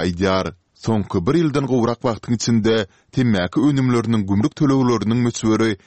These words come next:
iki gezek artdyryldy. Çilimiň sowdasyny girdilen çäklendirmeler çilimini goýup bilmeýän adamlary has uly saglyk tewekkelligine, şol sanda dürli utlary guradyp çekmäge mejbur edýär.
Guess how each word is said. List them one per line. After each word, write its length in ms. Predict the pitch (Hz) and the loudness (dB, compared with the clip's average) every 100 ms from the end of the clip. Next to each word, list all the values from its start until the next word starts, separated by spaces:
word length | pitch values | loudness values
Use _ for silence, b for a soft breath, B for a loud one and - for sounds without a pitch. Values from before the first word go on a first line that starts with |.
| b b | b b
iki 280 | - - 139 | -10 0 2
gezek 320 | 120 104 - | 2 0 -2
artdyryldy. 800 | 95 - 101 95 90 95 98 90 _ _ _ | -6 -4 -2 -2 -2 0 0 -2 _ _ _
Çilimiň 400 | - - 98 113 | -4 0 2 0
sowdasyny 640 | 143 156 131 135 127 131 127 | 0 -2 0 -2 -2 0 0
girdilen 500 | 120 117 92 95 117 | 0 0 0 -2 -2
çäklendirmeler 920 | - 123 - 113 107 98 101 101 95 b b | -2 -2 0 0 0 0 2 0 -2 b b
çilimini 440 | - 113 101 90 85 | -6 0 0 0 -2
goýup 320 | 95 101 90 | 0 -2 0
bilmeýän 360 | 135 143 139 131 120 | 0 2 0 0 -2
adamlary 520 | 110 110 104 104 107 b b | 0 0 2 0 -2 b b
has 340 | - 117 110 | -4 -2 0
uly 200 | 104 113 | 0 0
saglyk 380 | 117 101 101 110 | -2 -2 -4 -2
tewekkelligine, 960 | 127 113 110 113 92 92 92 101 92 78 b b | -2 -2 -2 -2 0 0 2 0 0 -6 b b
şol 260 | - 123 120 | -6 -2 -2
sanda 380 | 117 110 98 85 | -2 -2 -2 -2
dürli 240 | 101 95 139 | -2 0 -2
utlary 420 | 110 - 98 101 | -2 -2 -2 -2
guradyp 420 | 127 117 104 110 - | 0 0 0 -4 -6
çekmäge 640 | 139 _ 98 87 92 104 | -6 _ -2 0 0 0
mejbur 440 | 117 131 104 90 | 0 -2 -2 0
edýär. 480 | 90 85 95 92 85 | -2 -2 0 0 -2